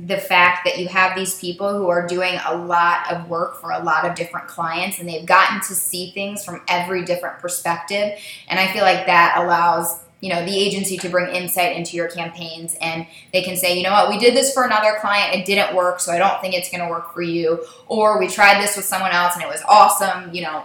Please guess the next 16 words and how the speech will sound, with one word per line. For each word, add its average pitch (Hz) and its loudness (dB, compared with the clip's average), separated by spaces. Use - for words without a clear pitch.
let's 190 2
try 180 4
it - -4
with 170 -2
you 175 0
because 170 -6
I 170 -4
think 175 -8
it 160 -6
will, 156 -2
I 165 -6
think 170 -8
it 160 -6
will 165 -2
do 165 -4
well." 107 -8